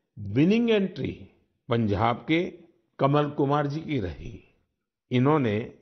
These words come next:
नेताजी सुभाष चंद्र बोस और अमर शहीद वीर भगत सिंह की बहुत ही सुंदर रंगोली बनाई। महाराष्ट्र के सांगली के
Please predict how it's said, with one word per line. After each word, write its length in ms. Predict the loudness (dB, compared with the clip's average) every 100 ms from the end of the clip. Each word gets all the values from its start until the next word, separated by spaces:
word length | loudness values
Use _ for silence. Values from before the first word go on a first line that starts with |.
| _ _ _ _
नेताजी 720 | -4 2 2 4 2 2 0
सुभाष 440 | -2 -2 0 2 2
चंद्र 340 | 0 0 2
बोस 640 | 4 4 4 0 -6 -20 -20 _ _ 0
और 640 | 2 2 0 -6 -16 _ _ _ _ _ -2
अमर 380 | 2 4 2 0
शहीद 680 | 0 2 4 2 0 -12 -20 _ _ _ -14
वीर 440 | -2 2 4 2 2
भगत 300 | 2 2 0
सिंह 260 | 0 0
की 100 | 0 -2
बहुत 480 | -2 -2 0 -2 -2
ही 80 | -6
सुंदर 480 | -4 -2 2 2 2
रंगोली 400 | 0 2 2 2
बनाई। 500 | -4 -10 -16 -20 -20 _ _ _ _ _ _ _ -12
महाराष्ट्र 680 | -4 0 2 2 0 -2 -2
के 180 | 0 -2
सांगली 580 | 0 0 2 2 2
के 420 | 2 -2 -2 -10